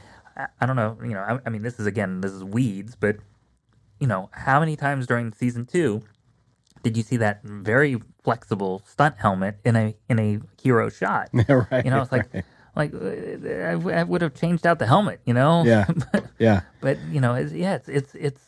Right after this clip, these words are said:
Speaker 1: first of all, it's, it's amazing that these makers, first of all, that so many of them are coming from us,
Speaker 2: Yeah,
Speaker 1: you know?
Speaker 2: yeah.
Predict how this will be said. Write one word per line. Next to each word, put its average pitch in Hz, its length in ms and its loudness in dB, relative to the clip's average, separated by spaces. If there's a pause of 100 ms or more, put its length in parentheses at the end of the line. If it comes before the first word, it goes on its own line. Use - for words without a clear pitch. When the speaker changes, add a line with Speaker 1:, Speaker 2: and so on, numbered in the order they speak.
(1160)
Speaker 1:
first 135 160 4
of - 40 -2
all, 101 60 2
it's, 95 200 -6
it's 131 140 0
amazing 117 500 2
that 92 140 -8
these 101 200 -6
makers, 101 440 -4 (120)
first 196 140 2
of - 40 2
all, 95 80 4
that 98 160 -4 (360)
so 131 100 4
many 110 240 2
of 95 120 -2
them 98 160 -4
are 90 40 -10
coming 104 400 -2 (120)
from 113 440 4 (460)
us, - 500 -4
Speaker 2:
Yeah, 101 120 6
Speaker 1:
you - 60 2
know? 95 280 -2
Speaker 2:
yeah. 80 160 -2